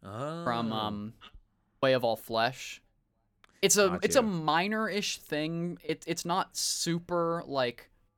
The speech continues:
Speaker 1: like they reused the same idea, but it has the same feel,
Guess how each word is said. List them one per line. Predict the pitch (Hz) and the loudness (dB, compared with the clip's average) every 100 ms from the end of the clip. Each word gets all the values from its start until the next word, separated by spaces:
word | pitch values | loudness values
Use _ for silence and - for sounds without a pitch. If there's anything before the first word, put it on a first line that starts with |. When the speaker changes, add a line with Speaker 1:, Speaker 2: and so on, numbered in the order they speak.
| _ _ _ _ _ | _ _ _ _ _
Speaker 1:
like | 147 | 0
they | 143 143 | 2 0
reused | 131 139 143 143 - | 0 -2 -2 -4 -6
the | |
same | 143 143 - | -8 -10 -6
idea, | 127 117 127 127 | -6 -4 -2 -2
but | 120 110 - _ _ | -2 -4 -6 _ _
it | 165 | 2
has | 156 131 | 2 2
the | 120 | -4
same | - 156 156 160 | -4 -2 -2 -6
feel, | - - | -10 -14